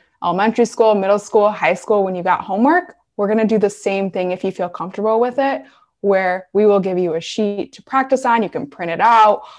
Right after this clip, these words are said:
or we could put it on, like, an Excel sheet where we share it on a Google Drive together and we both have access to it. And we'll have you start logging your thoughts. And then the next session, we'll look at your thoughts and we'll see what's going on in your mind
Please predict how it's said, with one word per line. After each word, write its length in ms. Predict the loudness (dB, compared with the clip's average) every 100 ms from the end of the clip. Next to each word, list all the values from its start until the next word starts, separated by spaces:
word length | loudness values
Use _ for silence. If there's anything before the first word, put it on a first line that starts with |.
| _ _
or 320 | -2 0 -2 -4
we 100 | -10
could 160 | -8
put 100 | -6
it 60 | -6
on, 180 | -4 -6
like, 180 | -8
an 80 | -10
Excel 380 | -12 -2 2 2
sheet 400 | 2 0 0 0
where 120 | -4
we 140 | -4 -8
share 640 | -8 -2 0 2 0 0
it 60 | -2
on 200 | -4 -4
a 100 | -6
Google 260 | -4 -4 -4
Drive 420 | -2 2 2 0
together 580 | -4 -8 -2 0 2 0
and 140 | -2
we 80 | -4
both 280 | -6 -6 -8
have 140 | -16 -4
access 460 | -4 -4 -6 -8 -6
to 180 | -2 0
it. 260 | 2 2 -2 -20 -20 -12
And 80 | -4
we'll 60 | -2
have 160 | 0
you 80 | 0
start 320 | 2 0 0
logging 360 | -2 2 2 2
your 120 | -2
thoughts. 640 | -4 0 0 0 -10 -20 -20 -20 _ _
And 160 | -6 -4
then 540 | -2 0 0 -2 -4 _ _ _ _
the 60 | -10
next 240 | -10 -8
session, 560 | -4 -2 -2 -6 -4 -2
we'll 160 | 2 2
look 160 | 2
at 100 | 0
your 140 | 0 -4
thoughts 540 | -8 -10 -10 -20 -18 -10
and 160 | -8
we'll 120 | -8 -10
see 560 | -2 2 4 2 -2 _ _ _
what's 280 | -4 -4 -4
going 300 | -2 0 0
on 160 | -2 -2
in 120 | -2
your 120 | -2
mind 540 | -2 -2 -4 -6 -8